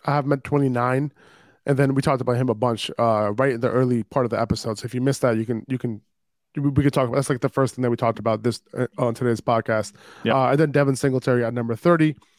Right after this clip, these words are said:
Speaker 1: Tough matchup against New England. You know, with Josh Allen getting a little bit healthier, I don't know if he gets those goal line <laughs> carries as much anymore.
Speaker 2: Yeah.
Speaker 1: Uh, but, but yeah,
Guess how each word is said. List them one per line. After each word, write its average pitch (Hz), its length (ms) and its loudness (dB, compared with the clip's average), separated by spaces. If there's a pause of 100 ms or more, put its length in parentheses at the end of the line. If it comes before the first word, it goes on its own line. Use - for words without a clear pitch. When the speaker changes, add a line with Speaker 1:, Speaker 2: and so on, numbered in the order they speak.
(320)
Speaker 1:
Tough 185 220 0
matchup 151 360 0
against 131 300 -2
New 123 140 2
England. 113 340 -2 (460)
You 143 100 -2
know, 135 80 0
with 127 160 -2
Josh 143 360 2
Allen 139 520 0
getting 131 220 -2
a 139 40 -6
little 127 140 2
bit 120 140 0
healthier, 160 480 0 (640)
I 147 120 4
don't 143 160 0
know 143 140 4
if 135 80 -4
he 139 60 -6
gets 127 200 -2
those 131 160 0
goal 127 200 -2
line 135 200 2
<laughs> - 0 -
carries 131 320 0
as 135 160 0
much 143 220 0
anymore. 143 460 0 (360)
Speaker 2:
Yeah. 135 80 2
Speaker 1:
Uh, 120 300 0 (300)
but, 131 320 0 (140)
but 120 120 -4
yeah, 110 160 -8